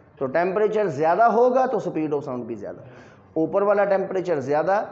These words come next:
ऊपर वाली speed भी ज़्यादा, नीचे वाला temperature कम, नीचे वाली speed भी कम। तो low temperature पर speed कम होती है, हाई temperature पर speed ज़्यादा।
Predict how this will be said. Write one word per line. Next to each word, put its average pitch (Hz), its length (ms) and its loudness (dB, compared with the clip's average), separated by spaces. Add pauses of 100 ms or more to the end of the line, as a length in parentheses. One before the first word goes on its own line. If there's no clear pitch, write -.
(600)
ऊपर 156 240 -2
वाली 185 240 2
speed 160 420 -2
भी 131 120 -4
ज़्यादा, 101 360 -10 (440)
नीचे 160 320 -2
वाला 180 220 0
temperature 151 500 -6 (120)
कम, 185 220 -2 (120)
नीचे 139 240 -6
वाली 147 240 -4
speed 127 400 -8
भी 110 80 -10
कम। 104 220 -16 (420)
तो 165 60 0
low 170 240 2
temperature 190 480 -2
पर 185 140 -6
speed 151 360 -8
कम 180 140 -6
होती 180 280 -10
है, 160 100 -8
हाई 147 180 -4
temperature 151 440 -10
पर 143 160 -12
speed 113 320 -12
ज़्यादा। 95 300 -12